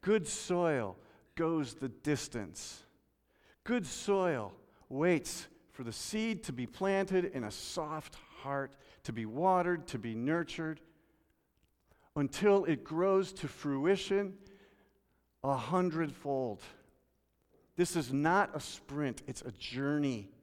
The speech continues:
This is not about a moment in your life. This is about the trajectory of your whole life.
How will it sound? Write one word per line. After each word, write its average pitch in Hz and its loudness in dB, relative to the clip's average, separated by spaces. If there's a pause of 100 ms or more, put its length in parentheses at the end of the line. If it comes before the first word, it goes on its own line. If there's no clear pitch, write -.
(1200)
This 220 2
is 143 0
not 208 8
about 180 8
a 165 10
moment 175 6
in 147 4
your 143 4
life. 131 2
This 175 0
is 185 0
about 156 6
the 156 -4
trajectory 170 0
of 131 0
your 127 0
whole 254 0
life. 101 -2